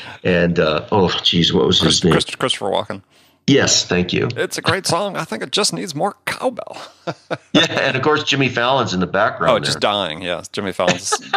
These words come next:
Speaker 1: <laughs>
Speaker 2: can't keep a straight face during the entire skit.
Speaker 1: So,
Speaker 2: So
Speaker 1: so whether you remember bell cow or cowbell, every sales team needs more, right?
Speaker 2: More cowbell. I like that.
Speaker 1: You need more leaders.
Speaker 2: I like it. And so,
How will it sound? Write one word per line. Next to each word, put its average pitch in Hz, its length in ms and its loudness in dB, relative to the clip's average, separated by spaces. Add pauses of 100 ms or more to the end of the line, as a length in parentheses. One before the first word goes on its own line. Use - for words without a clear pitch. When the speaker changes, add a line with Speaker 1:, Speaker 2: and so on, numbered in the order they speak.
(180)
Speaker 1:
<laughs> - 300 -4
Speaker 2:
can't 127 240 -2
keep 123 140 -4
a 104 40 -2
straight 110 260 0
face 104 260 0
during 90 200 -6
the 87 60 -6
entire 92 300 -4
skit. - 300 -4
Speaker 1:
So, 175 100 4
Speaker 2:
So 151 260 2
Speaker 1:
so 151 160 2
whether 190 200 2
you 170 200 4
remember 156 440 2
bell 139 240 2
cow 147 340 0
or 110 120 0
cowbell, 117 720 0
every 139 300 0
sales 139 440 0
team 95 320 2
needs 110 260 2
more, 104 560 2 (240)
right? 110 560 0
Speaker 2:
More 151 160 4
cowbell. 95 400 2
I 101 40 4
like 143 220 0
that. - 200 -4 (400)
Speaker 1:
You 120 120 4
need 147 240 2
more 143 240 4
leaders. 143 640 2 (1500)
Speaker 2:
I 101 100 2
like 101 200 0
it. 80 160 -4
And 139 280 0
so, 151 280 2